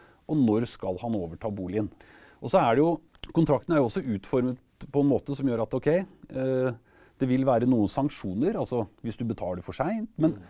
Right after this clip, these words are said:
Speaker 1: men alt dette følger jo av lovverket vi har.
Speaker 2: Mm.
Speaker 1: Så dette er jo kun en formalisering, eh, på den avtalen som er inngått.
Speaker 2: Mm.
Speaker 1: Men det er ganske mye andre dokumenter også, Håkon.
Speaker 2: Du, altså, de, de aller fleste har jo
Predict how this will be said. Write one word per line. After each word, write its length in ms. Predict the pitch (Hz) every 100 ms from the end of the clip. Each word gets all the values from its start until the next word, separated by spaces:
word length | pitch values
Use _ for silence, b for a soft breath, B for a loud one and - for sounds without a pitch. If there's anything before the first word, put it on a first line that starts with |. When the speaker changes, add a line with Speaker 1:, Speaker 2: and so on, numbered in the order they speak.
| B
Speaker 1:
men 120 | 170
alt 220 | - 165 226
dette 200 | - 123
følger 460 | - 196 147 92
jo 160 | 104 135
av 200 | - 120
lovverket 420 | 139 104 92 95 131
vi 80 |
har. 120 | 185 214 -
Speaker 2:
Mm. 180 | 139 131
Speaker 1:
Så 120 | - 139
dette 200 | 135 135
er 180 | 123
jo 100 | 120
kun 360 | 147 - 113 143
en 160 | 120 123
formalisering, 680 | 120 117 120 - 90 101 98
eh, 240 | 120 110
på 200 | - -
den 120 | 139 127
avtalen 320 | 95 - 90
som 120 | -
er 60 | 87
inngått. 260 | 87 82 -
Speaker 2:
Mm. 140 | 151 B B B B _ - 113 _ _ -
Speaker 1:
Men 120 | 151
det 80 | 180
er 40 | 208
ganske 260 | 147 - 214
mye 220 | 220 196 -
andre 380 | 196 113 90 98
dokumenter 520 | 110 - 143 147 175
også, 200 | 147 -
Håkon. 320 | 175 277 285 143 - B B B B -
Speaker 2:
Du, 120 | 135
altså, 380 | 165 135 127 143 147
de, 300 | 143 143 147
de 180 | 139 151
aller 240 | 131 123
fleste 320 | 131 123 -
har 440 | 135 143 135 120 113
jo 180 | 120